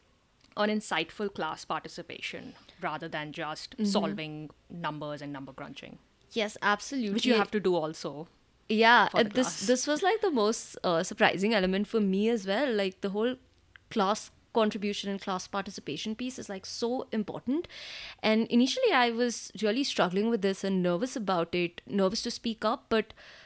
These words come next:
Speaker 2: actually, that's exactly the reason why you are in that classroom. You are there because you're bringing in your perspectives, you are bringing, and you're
Speaker 1: Mm-hmm.
Speaker 2: building on each other's thoughts and ideas. Um, and you're really there to contribute, and class contribution is super valuable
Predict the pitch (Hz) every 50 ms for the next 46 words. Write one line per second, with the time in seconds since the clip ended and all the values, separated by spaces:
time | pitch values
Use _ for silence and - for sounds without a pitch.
0 | - - _ _ _ - 190 202 240 - - - 359 320 294 285 240 254 240 -
1 | 254 220 190 220 208 208 - 254 262 240 262 202 202 196 185 226 240 240 220 214
2 | 220 220 247 240 208 196 240 320 320 262 226 202 190 185 - - 180 160 165 -
3 | - 175 175 165 175 180 196 196 208 240 294 320 254 202 202 190 190 190 202 208
4 | 185 202 202 220 208 208 190 208 202 185 208 208 202 240 240 240 233 208 190 185
5 | 190 190 - 208 - - - - 170 - _ - 202 196 196 196 190 190 - -
6 | - - 196 185 202 196 190 180 196 185 196 208 214 208 - - 208 196 196 185
7 | 180 185 220 214 214 226 247 247 233 226 226 208 - 208 190 185 196 196 - -
8 | 196 180 185 - - 196 180 180 175 165 165 165 160 180 180 180 185 185 185 -
9 | - - - - - - - - - - 190 185 185 185 185 185 - - _ -
10 | 196 202 196 202 202 208 202 202 180 - - _ _ _ _ _ _ - 80 -
11 | - 190 214 240 233 202 226 233 262 311 269 180 202 208 208 208 220 - - 208
12 | 175 160 175 - 226 185 220 226 226 214 208 202 202 - 208 175 185 - - 208
13 | 196 - 190 196 196 190 - - - 190 190 190 - - 202 - - 233 214 180
14 | - 202 196 180 180 147 151 165 175 170 160 180 175 170 160 -